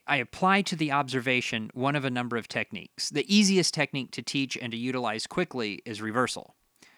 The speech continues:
Outside becomes inside. From this, we get raining inside. If it were truly raining inside, chances are you'd call a roofer, not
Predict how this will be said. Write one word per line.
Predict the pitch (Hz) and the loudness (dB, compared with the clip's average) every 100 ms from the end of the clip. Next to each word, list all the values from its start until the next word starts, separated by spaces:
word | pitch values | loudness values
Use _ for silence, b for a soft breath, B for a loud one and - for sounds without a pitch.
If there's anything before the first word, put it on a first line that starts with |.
| b b b | b b b
Outside | - 151 160 151 113 110 117 113 | 0 0 2 2 4 2 -2 -6
becomes | 113 123 110 110 110 110 - | -4 -2 -2 -4 -6 -6 -4
inside. | 160 151 - - - _ _ _ _ _ | 0 0 0 -2 -10 _ _ _ _ _
From | - 139 | -4 0
this, | 151 165 151 | 2 2 2
we | 131 | 2
get | 127 123 _ _ _ | 4 2 _ _ _
raining | 110 107 104 101 113 127 - _ | -4 -2 0 -2 -6 -10 -16 _
inside. | - 110 113 175 233 - - _ _ _ _ _ _ _ b b b b b b b _ _ | -6 -4 0 0 0 -6 -14 _ _ _ _ _ _ _ b b b b b b b _ _
If | 143 147 | -4 2
it | 160 | 0
were | 156 143 135 127 127 - _ _ _ | 2 2 2 0 -4 -12 _ _ _
truly | - 233 240 175 | 0 2 4 2
raining | 160 156 139 | 2 0 -2
inside, | 120 - 143 113 113 | -2 2 2 2 0
chances | 151 143 135 135 | -2 -2 -2 -2
are | 131 | 0
you'd | 120 117 117 110 123 - | 0 -2 -4 -10 -20 -10
call | 151 131 | -4 -4
a | |
roofer, | 117 131 123 104 | -4 -8 -8 -10
not | 107 107 | -8 -8